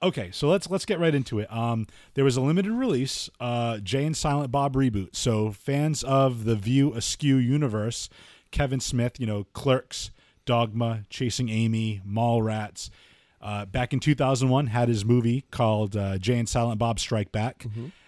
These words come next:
Speaker 1: Um, and this, this movie, uh, Jay and Silent Bob Reboot, was done post Kevin Smith heart attack. Um, and it essentially is the reboot of Jay and Silent Bob Strike Back. So it's essentially the exact same movie.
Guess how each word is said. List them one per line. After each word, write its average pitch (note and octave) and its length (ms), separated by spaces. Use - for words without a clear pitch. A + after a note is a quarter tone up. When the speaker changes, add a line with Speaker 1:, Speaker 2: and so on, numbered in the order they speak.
Speaker 1:
Um, G#2 500
and A#2+ 240
this, - 200
this A#2+ 300
movie, C#3+ 500
uh, A2 160
Jay C3 200
and C3 100
Silent B2+ 280
Bob A#2+ 200
Reboot, C3+ 440
was G#2+ 200
done A2 260
post - 420
Kevin A2 280
Smith A2 280
heart G2+ 220
attack. G2+ 420
Um, A2+ 440
and B2+ 200
it B2+ 140
essentially C3+ 840
is B2+ 560
the A#2+ 960
reboot C3+ 480
of A2+ 200
Jay A2+ 180
and A#2+ 140
Silent A#2 300
Bob A2+ 200
Strike B2+ 300
Back. E3+ 260
So A#2 140
it's G#2+ 100
essentially B2+ 420
the - 160
exact B2+ 540
same D3+ 280
movie. A2 440